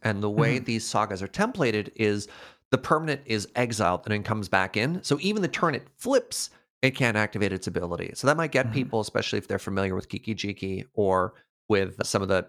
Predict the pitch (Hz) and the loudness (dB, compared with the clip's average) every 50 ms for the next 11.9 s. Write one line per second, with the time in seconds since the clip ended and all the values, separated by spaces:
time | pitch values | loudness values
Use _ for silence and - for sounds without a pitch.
0 | _ _ _ - - 101 98 98 - - - 104 95 92 95 92 95 92 95 90 | _ _ _ 0 0 0 0 -2 -4 -2 0 0 2 2 0 -2 2 2 2 2
1 | 90 98 98 98 92 - - 92 - - 90 - - 95 87 90 87 - 90 87 | 4 2 2 0 -2 -4 -8 -8 -6 -6 -6 -6 -6 -4 -6 -4 -2 -2 -2 -2
2 | - 90 90 87 - - 90 87 90 - - 117 143 170 180 147 143 135 - 131 | 0 -2 -2 -2 -2 -2 -4 -4 -2 0 2 2 2 2 0 0 -2 0 0 0
3 | 117 110 - - 101 90 87 90 - - 95 - - - - - _ - 113 117 | 0 0 -2 -4 -2 -2 -2 -4 -6 -8 -8 -4 -4 -4 -4 -2 _ 0 2 2
4 | 110 101 98 95 90 _ - 117 113 - _ _ _ - - _ - - - - | 2 2 0 -6 -8 _ -4 -4 -4 -4 _ _ _ -10 -8 _ -4 -2 -2 -2
5 | - - - - 95 98 101 113 107 - - - - - _ _ _ - 151 156 | -2 -4 -4 -4 -4 -2 -2 -4 -4 -4 -8 -18 -20 -20 _ _ _ 2 2 2
6 | 143 123 120 127 - 175 196 214 233 233 233 226 208 - 185 180 160 156 - - | 2 0 -2 0 2 2 2 4 4 2 2 0 0 2 2 2 0 0 0 -2
7 | 143 127 135 131 135 131 127 123 120 113 104 107 110 117 110 - 139 143 143 - | 0 0 0 0 0 0 0 0 0 -2 -2 -4 -6 -6 -8 -10 -10 -14 -14 -14
8 | _ _ _ _ - 143 175 202 - _ _ _ - 135 127 175 165 - - 165 | _ _ _ _ -4 -4 -4 -4 -10 _ _ _ -6 0 0 2 0 2 0 2
9 | 156 147 139 123 - 151 139 135 127 123 120 117 113 117 127 - _ _ _ - | 2 2 0 0 0 2 2 4 2 2 2 0 0 -2 -4 -6 _ _ _ -2
10 | 123 - - 151 139 131 127 120 127 120 117 117 - _ - - 156 139 113 - | -2 0 2 2 2 2 2 2 2 0 0 -2 -6 _ 0 0 0 0 2 0
11 | 131 123 120 120 120 113 - - - - 135 131 143 151 147 147 127 | 0 0 2 0 0 0 -2 -4 -4 -4 -4 -2 -4 -4 0 2 2